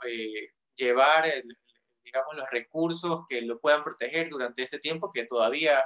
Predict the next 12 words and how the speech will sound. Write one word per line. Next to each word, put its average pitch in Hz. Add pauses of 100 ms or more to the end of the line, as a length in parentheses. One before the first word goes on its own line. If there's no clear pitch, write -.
(280)
en 131
ese 139
tiempo 165
era 123
mucho 151
más 151
indefinido. 123
Ahora 127
ve-, 135 (120)
estamos 139
viendo 160
que, -